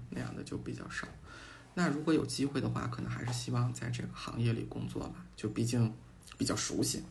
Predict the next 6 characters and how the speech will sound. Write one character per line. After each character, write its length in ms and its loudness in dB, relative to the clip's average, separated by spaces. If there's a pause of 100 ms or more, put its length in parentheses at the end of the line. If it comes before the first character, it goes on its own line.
(600)
你 340 2
这 120 4
个 120 6
年 280 6
纪 320 4 (440)
在， 200 4